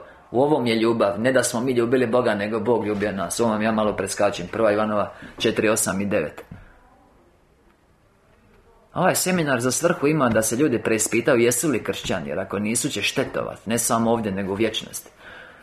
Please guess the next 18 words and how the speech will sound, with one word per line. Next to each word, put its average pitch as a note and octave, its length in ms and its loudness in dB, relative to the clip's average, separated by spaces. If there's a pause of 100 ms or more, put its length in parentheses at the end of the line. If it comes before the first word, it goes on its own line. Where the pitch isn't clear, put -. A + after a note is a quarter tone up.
(540)
Ni C3 120 0
mene E3 280 4
ne A#2+ 120 4
možete A#2 380 2
prevariti, A#2 480 2
a G#2+ 100 0
kamoli A#2+ 380 2
njega, G#2 320 0
a F#2+ 100 0
što C#3 180 0
drugi C#3+ 260 2
misle, C#3 240 0
to D3+ 140 2
vam B2 120 4
ne A2+ 120 0
treba C#3+ 200 2
biti G2+ 180 -2
bitno. F2 400 -6